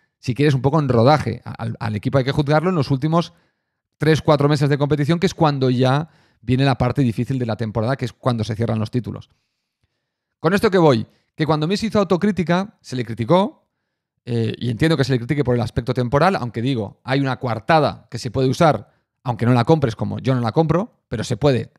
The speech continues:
usar esa coartada. Y lo que no hemos visto, solo he visto un detalle de Bartomeu en la autocrítica, es decir,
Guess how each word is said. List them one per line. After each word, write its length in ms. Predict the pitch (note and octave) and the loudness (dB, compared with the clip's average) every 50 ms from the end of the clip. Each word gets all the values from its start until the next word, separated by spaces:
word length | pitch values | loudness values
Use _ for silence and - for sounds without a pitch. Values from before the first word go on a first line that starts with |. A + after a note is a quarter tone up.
| _ - | _ -14
usar 200 | - G#2+ - C3+ | -10 -2 -2 -2
esa 180 | B2 A2 C3 G#2+ | -2 -2 -4 -6
coartada. 500 | - A#2+ A#2+ - E3 D#3+ E3 F#3 G3+ - _ _ _ _ _ _ _ _ _ _ _ _ _ - | -6 -6 -2 0 0 0 0 -2 -4 -6 _ _ _ _ _ _ _ _ _ _ _ _ _ -4
Y 840 | D#3 F3 E3+ E3+ E3+ E3 D#3+ D#3 D3+ D3+ D3 D3 D3 - - _ _ _ _ _ _ _ _ _ _ _ _ _ _ _ - | -2 0 2 2 4 4 4 4 4 4 4 2 2 0 -4 _ _ _ _ _ _ _ _ _ _ _ _ _ _ _ -4
lo 160 | D#3+ E3+ D#3+ | -2 -2 0
que 80 | - D3+ | 2 2
no 80 | E3+ | 2
hemos 160 | G3 A3+ G#3+ | 4 4 4
visto, 560 | G3 A#3 G#3+ - - G#3+ A3 B3 D#4+ - _ _ _ _ _ _ _ _ _ _ _ _ _ _ _ | 2 2 -2 0 -2 -4 -4 -4 -8 -14 _ _ _ _ _ _ _ _ _ _ _ _ _ _ _
solo 280 | _ - - A3 A3+ A3 | _ 0 2 2 4 4
he 40 | A3 | 4
visto 220 | A3 G3 - G3 | 4 4 4 4
un 100 | F#3 F3 | 2 4
detalle 500 | D#3+ D3+ - F3 E3 D#3+ D3 E3 E3 - - | 2 4 4 4 2 2 0 -2 -4 -6 -4
de 80 | C3 | -2
Bartomeu 560 | C3 C3+ C3 C3 - C#3+ D3+ D#3 E3 E3+ G#3 - _ _ _ _ _ _ _ _ _ _ | 0 0 0 0 0 0 0 0 -2 -2 -4 -10 _ _ _ _ _ _ _ _ _ _
en 120 | - C#3+ C#3+ | -6 -2 0
la 80 | C#3+ | 2
autocrítica, 540 | C#3+ C#3 - C#3 B2+ D#3+ F3+ E3 E3 E3 D#3+ | 0 2 0 0 0 0 -2 -2 -2 0 0
es 80 | D#3+ C#3+ | 0 0
decir, 380 | D#3 D3+ - E3+ F3+ F3+ - | 0 0 2 2 0 0 -2